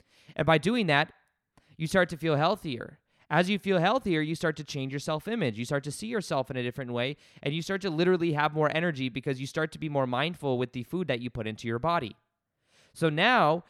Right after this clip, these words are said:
you are being healthier, you have more energy, you start to feel confident with just your health. Maybe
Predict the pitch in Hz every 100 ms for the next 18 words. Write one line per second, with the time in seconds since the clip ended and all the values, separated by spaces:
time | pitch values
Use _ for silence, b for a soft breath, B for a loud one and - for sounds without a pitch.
0 | b - 180 170 170 151 160 262 240 170
1 | 147 147 147 147 175 220 208 214 - 196
2 | 226 175 135 131 131 147 220 262 226 -
3 | 208 - 208 220 202 156 135 147 139 196
4 | - 202 175 185 131 139 156 180 165